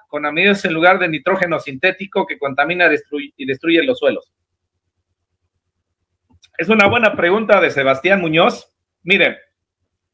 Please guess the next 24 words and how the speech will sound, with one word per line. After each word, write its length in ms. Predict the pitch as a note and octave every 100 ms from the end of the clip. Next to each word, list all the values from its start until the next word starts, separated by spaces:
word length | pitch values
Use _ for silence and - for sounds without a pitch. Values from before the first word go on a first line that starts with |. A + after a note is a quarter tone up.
| _ _ _ _ _ -
la 220 | D3+ E3+
primera 400 | F#3+ C4 D#4 D#4+
razón 420 | - F#3 A#3 B3+
es 500 | G#3 C4 - - _ _ _ _ _ _ _ _ _ _ _ _ _ _ -
que 540 | E3+ F3 F3 - _ _ -
el 180 | D#3+ D#3+
noventa 460 | F3+ C4+ B3+ F3
por 220 | F#3 D#3+
ciento 420 | - A3 C4 G#3 F#3
más 300 | G3 B3 G#3+
de 100 | F3
lo 140 | D#3+
que 120 | C#3+
consume 400 | C3 D3 A3+ A#3+
la 160 | F3 E3
planta 540 | A3 B3 B3 B3+ - _ _ _ -
es 160 | F3 F#3+
en 160 | G3+
forma, 640 | G3 G3+ G#3+ G3+ G#3+ A3 - _ _ _ _
este, 800 | - D3 C#3 - D3 C#3 C3+ C#3
inorgánica, 680 | D3 D3+ D3 F3+ E3 - - _ _ _ _ _ -
amonio 480 | C#3 E3+ C4 C4 B3
o 140 | D#3+
nitratos. 580 | D3+ C3+ E3 - - -